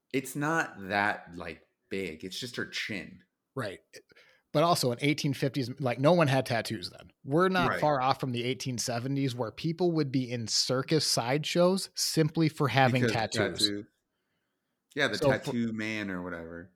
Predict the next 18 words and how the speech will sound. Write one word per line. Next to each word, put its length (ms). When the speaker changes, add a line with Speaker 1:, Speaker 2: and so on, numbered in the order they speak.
Speaker 2:
Yeah. 260
And 240
for 300
so-, 280
and 200
for 160
a 100
woman, 560
and 200
the 80
way 280
Stratton 400
is 80
trying 240
to 40
make 200
her 100
sound, 400